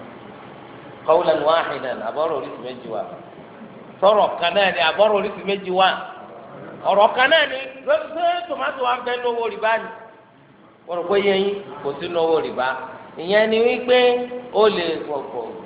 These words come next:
pọ̀ wọ́n ló ń jẹ tán sọ ń bi tòmátò èso ń jẹ. Amóúnjẹ dáa ni. Wọ́n yéé sì kó pamọ́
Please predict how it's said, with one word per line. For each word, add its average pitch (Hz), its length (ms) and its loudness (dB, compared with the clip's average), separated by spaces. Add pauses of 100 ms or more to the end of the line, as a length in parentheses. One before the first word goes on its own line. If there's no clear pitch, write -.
pọ̀ 117 160 -2
wọ́n 143 240 6
ló 151 100 0
ń 147 100 0
jẹ 143 160 2
tán 151 220 4
sọ 143 120 -2
ń 143 100 2
bi 143 120 -6
tòmátò 135 440 2
èso 143 260 -4
ń 135 120 0
jẹ. 143 180 -2 (1200)
Amóúnjẹ 156 640 0
dáa 156 280 6
ni. 147 160 -10 (1900)
Wọ́n 147 160 -10
yéé 160 120 -6
sì 165 160 -4
kó 165 160 2
pamọ́ 151 400 6